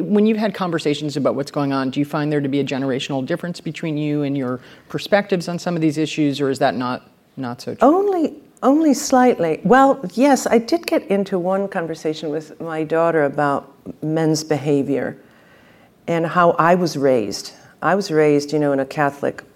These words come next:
Speaker 2: background, in an all-girls Catholic high school, and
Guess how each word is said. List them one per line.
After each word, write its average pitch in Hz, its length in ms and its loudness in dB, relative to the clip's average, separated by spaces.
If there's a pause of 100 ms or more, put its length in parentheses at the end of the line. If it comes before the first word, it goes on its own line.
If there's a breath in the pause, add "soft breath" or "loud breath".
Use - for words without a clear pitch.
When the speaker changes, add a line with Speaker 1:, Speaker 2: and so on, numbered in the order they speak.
(160)
Speaker 2:
background, 151 760 0
in 131 80 2
an 131 180 0
all-girls 147 480 2
Catholic 127 360 -6
high 135 140 -6
school, 143 400 -4
and 170 260 -2